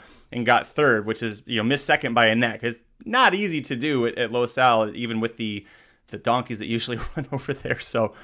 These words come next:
uh, but yeah, I, I couldn't use the four Crypto Ride. I did put on top the horse you mentioned that you're concerned about getting six and a half furlongs, and that's the five, El Rey Dorado.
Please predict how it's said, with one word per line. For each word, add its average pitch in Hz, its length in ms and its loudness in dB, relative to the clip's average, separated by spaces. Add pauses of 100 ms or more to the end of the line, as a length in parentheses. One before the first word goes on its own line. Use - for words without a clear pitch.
(280)
uh, 107 600 8
but 156 120 2
yeah, 196 200 10
I, 151 320 6
I 190 40 4
couldn't 220 220 2
use 208 140 0
the 180 100 -4
four 156 240 2
Crypto 151 300 -2
Ride. 143 300 6
I 147 100 6
did 202 160 0
put 202 140 0
on 185 140 2
top 190 260 2
the 139 80 -2
horse 139 220 -2
you 139 60 -4
mentioned 135 300 -4
that 123 120 -8
you're 117 100 -8
concerned 135 360 -4
about 117 180 2
getting 117 160 0
six - 300 -12
and 120 220 -10
a - 20 -8
half 110 220 -4
furlongs, 107 400 -2
and 110 100 -6
that's 123 140 -4
the 110 80 -14
five, 110 400 2 (320)
El 151 280 8
Rey 143 240 4
Dorado. 123 600 4